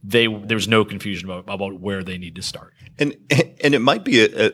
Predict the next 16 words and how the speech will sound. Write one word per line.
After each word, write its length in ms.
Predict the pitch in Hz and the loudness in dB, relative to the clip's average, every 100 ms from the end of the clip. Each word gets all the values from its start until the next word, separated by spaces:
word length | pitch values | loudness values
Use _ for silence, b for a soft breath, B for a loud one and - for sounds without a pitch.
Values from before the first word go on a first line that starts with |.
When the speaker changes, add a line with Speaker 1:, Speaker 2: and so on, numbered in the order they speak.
| - | 0
Speaker 2:
a 80 | 110 | -4
funny 360 | - 131 147 117 | 0 2 2 2
thing 320 | 127 120 98 | 0 0 -2
for 160 | 101 | -4
you 420 | 92 87 92 107 107 | -4 -8 -6 -6 -4
to 140 | 120 | -8
hear 300 | - 117 101 | -6 -2 0
us 180 | 87 92 | 0 0
say, 440 | - - 104 82 82 | 0 0 0 0 -4
but 320 | - 95 - _ _ | -2 -2 -2 _ _
we 140 | 120 117 | -2 0
actually 340 | 127 131 104 117 | 0 -4 -6 -8
really 480 | 127 160 165 151 | -4 -2 0 -2
do 280 | 127 117 156 | -2 -4 -2
not 320 | 147 131 - | 0 0 0
want 560 | 104 117 107 87 - | -4 0 2 0 -2